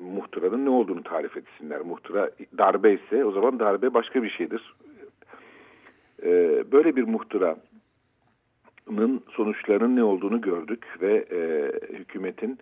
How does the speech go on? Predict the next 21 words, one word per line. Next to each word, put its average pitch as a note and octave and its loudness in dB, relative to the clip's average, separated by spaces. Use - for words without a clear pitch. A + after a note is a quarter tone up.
hem B2 0
o C#3+ 2
muhtıraya A2+ 2
karşı F#2+ -2
res E2 -2
çektiğini, G#2 -6
arkasından, G2 -4
e, D#2 -6
yargının, F#2 -2
e, E2 -4
üç - -18
yüz E2+ -4
altmış F#2+ -4
yedi, F#2 -6
e, F#2 -10
icadıyla, F#2+ 0
e, E2 -2
ortaya F#2 0
çıkan F2+ -2
duruma F#2+ -4
res A2+ 4